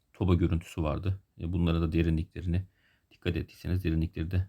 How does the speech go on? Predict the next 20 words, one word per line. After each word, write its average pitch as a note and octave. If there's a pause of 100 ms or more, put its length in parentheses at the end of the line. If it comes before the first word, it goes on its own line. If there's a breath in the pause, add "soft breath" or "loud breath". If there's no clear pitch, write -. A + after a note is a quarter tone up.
(120)
rahatlıkla F2+
bin E2+
dört E2+
yüz -
seksene E2+
kadar E2
rahat E2
rahat E2
aldılar. F2+ (380 soft breath)
Üstüne E2+
de D#2
hatta E2
attı. F2
Dolayısıyla D#2+
tekrar D#2+
bin E2+
dört E2+
yüz -
seksen F2
içerisine G2